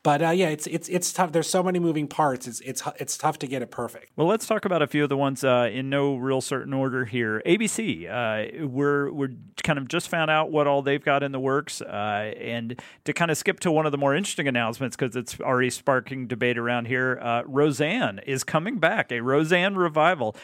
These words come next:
Speaker 2: I feel like that was pretty unexpected. Am, am I wrong?
Speaker 1: Uh, well, there, there were some rumors, uh, a couple weeks ago that this was in the works, but there wasn't really a timetable on it. Uh, apparently, Netflix was also bidding alongside A B C, which obviously aired it in, uh, in the nineties.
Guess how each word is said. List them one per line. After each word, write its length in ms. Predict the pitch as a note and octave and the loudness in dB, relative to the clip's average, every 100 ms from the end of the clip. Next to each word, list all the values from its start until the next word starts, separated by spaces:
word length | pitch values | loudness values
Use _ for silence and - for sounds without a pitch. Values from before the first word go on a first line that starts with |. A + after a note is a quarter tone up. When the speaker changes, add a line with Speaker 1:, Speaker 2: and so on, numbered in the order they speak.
| - | -2
Speaker 2:
I 60 | - | -2
feel 240 | - F4+ | 2 2
like 140 | F4+ F4 | 2 2
that 140 | D#4 | 0
was 120 | C#4 | -2
pretty 300 | - C4 A3+ - _ | -4 -2 -2 -4 _
unexpected. 720 | F3+ E3+ C3 - A#2+ - F#2+ | 2 2 -2 -2 -4 -2 -10
Am, 120 | G#2 B2+ | -6 -6
am 220 | - C#3+ | -4 -2
I 60 | |
wrong? 380 | C3+ D3+ F#3+ G3 - - | 0 2 2 -2 -12 -8
Speaker 1:
Uh, 200 | - - - | -2 -2 2
well, 240 | G#3+ A3+ | 4 4
there, 460 | G#3 A3+ F#3 F#3 F3 | 2 0 -2 -8 0
there 140 | F#3 | 4
were 100 | A3+ | 4
some 220 | A#3 G#3+ F3+ | 4 0 4
rumors, 540 | F3+ F3 F3 E3+ C#3+ | 4 6 2 2 2
uh, 140 | D3 | 2
a 40 | C#3 | 2
couple 260 | D#3 D#3 D3 | 0 0 0
weeks 280 | C#3+ - - | -2 -2 -2
ago 320 | C3 C3 B2+ | 0 2 2
that 180 | B2 A2+ | -2 -2
this 180 | C#3 - | -2 0
was 240 | C3+ A#2+ D3 | -2 -2 -2
in 80 | |
the 80 | C3+ | -2
works, 540 | B2+ C3 D3 F3 - - | 0 0 0 0 -4 -2
but 140 | C3 | -2
there 100 | C#3 | 0
wasn't 280 | B2+ C3+ C#3+ | 0 0 0
really 240 | C#3+ C3 A2+ | 0 -2 -4
a 40 | |
timetable 720 | - C3 C3 D3 E3 E3+ E3+ | -6 -4 -4 -2 -2 0 2
on 180 | D#3+ E3+ | 2 2
it. 200 | F#3 F3 | 0 0
Uh, 320 | B2 B2 A#2 | -2 -2 -4
apparently, 480 | A#2 B2 C3+ B2 B2 | -6 -4 -4 -2 -4
Netflix 500 | A#2 A#2+ - B2+ - | -2 -4 -2 -4 -2
was 140 | B2 | -4
also 540 | A#2+ A#2+ - B2+ B2+ B2 | -2 0 0 0 0 0
bidding 420 | B2+ B2 B2+ B2+ | -2 -2 -2 -2
alongside 500 | A#2+ A#2+ B2 D3 B2+ | -2 -2 0 2 0
A 100 | B2 | -2
B 120 | A#2+ | -4
C, 300 | A#2+ G3+ F#3 | -4 2 2
which 160 | D#3 C3+ | 2 0
obviously 420 | C3 A#2+ C#3 A#2+ | -2 -2 -6 -2
aired 220 | C3 B2+ | 0 0
it 120 | A#2+ | -2
in, 220 | A#2+ C3 A#2+ | -4 -2 0
uh, 220 | B2 A2+ | -2 -4
in 140 | C#3 B2+ | -4 0
the 80 | |
nineties. 560 | A#2+ C3 C#3 B2+ A2+ G#2+ | 2 4 2 0 -4 -8